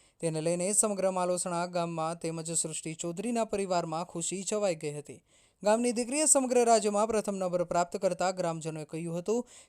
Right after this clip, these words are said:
કે આજે અમારા ગામમાં સૃષ્ટિ ચૌધરીનો સન્માન સમારોહ યોજાઈ રહ્યો છે. આજે સમગ્ર ગામના લોકો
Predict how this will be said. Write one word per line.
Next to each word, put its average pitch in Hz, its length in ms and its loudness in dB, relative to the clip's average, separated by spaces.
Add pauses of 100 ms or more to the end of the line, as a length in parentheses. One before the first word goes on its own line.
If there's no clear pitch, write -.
કે 220 60 4
આજે 214 280 4
અમારા 277 280 8
ગામમાં 220 380 2
સૃષ્ટિ 202 380 -4
ચૌધરીનો 180 560 -2
સન્માન 175 420 2
સમારોહ 175 400 -2
યોજાઈ 196 280 -2
રહ્યો 139 220 -6
છે. - 180 -10 (380)
આજે 165 400 -2
સમગ્ર 170 460 0
ગામના 190 420 2
લોકો 214 240 2